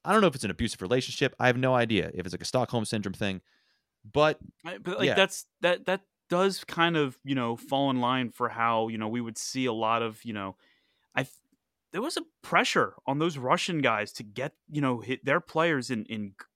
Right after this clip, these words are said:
Speaker 2: good enough shape to play up against the rest of the world, 'cause the reputation that a lot of people had of those Russian players at the time were, "You're skilled, but you're soft."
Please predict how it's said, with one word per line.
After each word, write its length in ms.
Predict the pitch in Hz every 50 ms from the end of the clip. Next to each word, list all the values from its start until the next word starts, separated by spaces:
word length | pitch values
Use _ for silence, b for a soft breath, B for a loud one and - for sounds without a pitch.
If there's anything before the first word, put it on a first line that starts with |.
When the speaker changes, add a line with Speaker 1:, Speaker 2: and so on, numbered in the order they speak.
| _ _ _
Speaker 2:
good 180 | - 143 156 160
enough 200 | 180 180 175 -
shape 320 | - - 160 160 160 -
to 60 | -
play 240 | 127 - - 147 143
up 100 | 143 -
against 200 | 131 139 127 -
the 60 | 135
rest 140 | 139 139 -
of 40 | -
the 40 | 143
world, 180 | 151 143 135
'cause 180 | 131 147 135 127
the 120 | - 131
reputation 960 | 131 127 160 196 247 - 202 165 - - 160 196 254 - - 120 90 92 117 B B B B B B -
that 80 | 123
a 40 | 127
lot 120 | 135 156
of 80 | 190 175
people 160 | 190 160 131
had 240 | 127 143 147 170 185
of 60 | 160
those 160 | 143 135 123
Russian 260 | 127 151 196 214 - 196
players 200 | 175 143 123 120
at 120 | 110 95
the 40 | -
time 220 | 123 107 107 113
were, 220 | 120 123 117 110 b b b b b b -
"You're 100 | 131 135
skilled, 600 | 123 - - - - - 160 165 185 226 208 139
but 120 | 143 160 151
you're 120 | 143 135
soft." 720 | - - - - 127 151 208 160 95 - - - - -